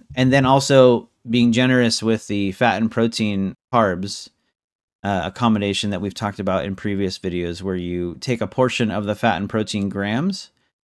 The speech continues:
and add that as carbohydrates in Loop, 'cause that's all Loop knows in terms of food. Usually you're talking, like, a third-ish of the grams as some kind of carb representation. Sometimes you hold that back until they actually go to sleep,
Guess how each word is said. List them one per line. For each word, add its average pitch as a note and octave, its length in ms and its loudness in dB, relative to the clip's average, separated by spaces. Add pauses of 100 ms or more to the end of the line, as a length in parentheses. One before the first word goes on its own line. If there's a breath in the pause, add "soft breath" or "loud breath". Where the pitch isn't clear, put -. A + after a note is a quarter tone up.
(280)
and G#2 120 -4
add G#2 260 -2
that G#2+ 200 2
as F#2 220 -4
carbohydrates G2+ 880 -6 (280)
in G2 140 -4
Loop, A2+ 240 2
'cause G#2+ 140 -4
that's G2+ 180 -2
all G2 180 0
Loop F#2+ 200 -4
knows F#2+ 320 -4
in G2+ 80 -8
terms F2+ 260 -8
of E2 260 -12 (240)
food. F#2 300 -4 (260)
Usually C#3+ 360 6
you're C3+ 120 4
talking, A#2+ 360 2
like, G#2+ 240 0 (300)
a A2 80 -8
third-ish B2 1200 -2 (340)
of A2 280 -2
the A#2 80 -2
grams A2+ 640 0 (140)
as G#2 340 -2
some G#2+ 200 0
kind G#2+ 160 -2
of G2 80 -6
carb G#2+ 280 0
representation. A2+ 800 -2 (120)
Sometimes C#3 380 4
you C#3+ 100 4
hold C#3 180 4
that A#2 200 4
back A2+ 400 0
until A#2 320 0
they G#2+ 160 0
actually A2 240 -4
go G2 100 -2
to F#2+ 80 -4
sleep, A#2 340 -4